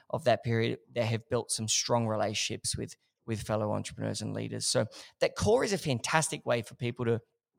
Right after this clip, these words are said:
to meet a, a diverse, uh, group of people, people they wouldn't otherwise meet. But, uh,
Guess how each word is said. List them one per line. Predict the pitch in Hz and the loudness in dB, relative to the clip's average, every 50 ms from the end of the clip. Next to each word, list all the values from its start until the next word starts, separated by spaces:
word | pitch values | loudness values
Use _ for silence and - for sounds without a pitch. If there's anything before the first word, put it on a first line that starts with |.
| _ _ _ _ - - - - - | _ _ _ _ -20 -16 -6 -2 2
to | - 127 | 4 4
meet | 123 123 127 123 - - - - - - - - - | 6 6 4 2 0 -6 -8 -10 -16 -18 -8 -4 0
a, | 123 113 - | 0 0 2
a | 135 | 2
diverse, | 117 117 131 113 104 117 127 131 131 123 - - - - - - - _ _ - | 2 4 4 4 4 6 6 6 6 4 4 2 0 0 -4 -8 -18 _ _ -4
uh, | - 120 113 110 110 110 107 92 - - 127 | 0 2 4 4 4 4 2 2 0 -4 -2
group | 113 120 147 139 - - | 2 4 4 4 4 2
of | 131 - - | -2 -2 0
people, | - 127 123 - 113 | 0 0 2 0 0
people | - - - 170 165 | 4 6 6 6 6
they | 165 135 127 | 6 4 6
wouldn't | 123 147 151 143 135 | 6 4 4 4 4
otherwise | 101 123 123 120 107 113 101 85 98 113 - | 4 6 4 4 4 6 4 4 4 2 0
meet. | 101 98 - - - - - - - | -2 -2 -4 -4 -8 -16 -18 0 4
But, | - 233 - - | 4 6 6 4
uh, | 165 | 0